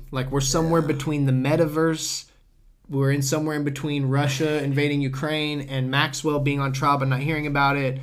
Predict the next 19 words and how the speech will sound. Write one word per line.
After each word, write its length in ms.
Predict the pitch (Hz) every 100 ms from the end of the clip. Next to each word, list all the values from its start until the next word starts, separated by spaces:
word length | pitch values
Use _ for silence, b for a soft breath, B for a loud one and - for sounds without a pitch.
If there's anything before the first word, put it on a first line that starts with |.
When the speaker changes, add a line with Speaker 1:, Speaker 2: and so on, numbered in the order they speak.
| - 107
Speaker 2:
Right. 320 | 104 101 98
Speaker 1:
And 120 | 135
then 120 | 139
the 80 | 131
Rittenhouse 560 | 131 156 143 135 143 135
thing 220 | 147 139
being 160 | 139 135
a 60 |
mind 320 | 131 139 139 135
fuck 260 | 143 135
thing. 440 | 135 139 131 123 127
We're 100 | 143
in, 120 | 139
somewhere 340 | 135 185 185 175
in 120 | 160
that 200 | 147 135
area, 320 | 139 139 135
the 160 | 131 123
political 800 | 156 151 165 165 165 156 156